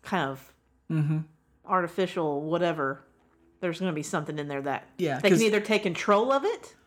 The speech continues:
Speaker 1: or they're tracking you.
Speaker 2: 'Cause Khalil, he's not gonna be able to, you know, run.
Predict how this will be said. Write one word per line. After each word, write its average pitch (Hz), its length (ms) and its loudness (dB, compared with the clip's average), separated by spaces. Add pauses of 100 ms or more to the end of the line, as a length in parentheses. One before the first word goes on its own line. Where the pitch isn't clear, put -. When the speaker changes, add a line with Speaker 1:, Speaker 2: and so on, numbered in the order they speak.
(540)
Speaker 1:
or 170 580 2 (320)
they're 196 220 0
tracking 139 480 -2
you. 139 180 -14 (720)
Speaker 2:
'Cause 170 120 2
Khalil, 160 580 2
he's 185 140 0
not 160 160 0
gonna 131 140 -2
be 123 160 -4
able 117 180 -8
to, 113 260 -8 (1160)
you 139 120 0
know, 123 360 -2
run. 131 560 -2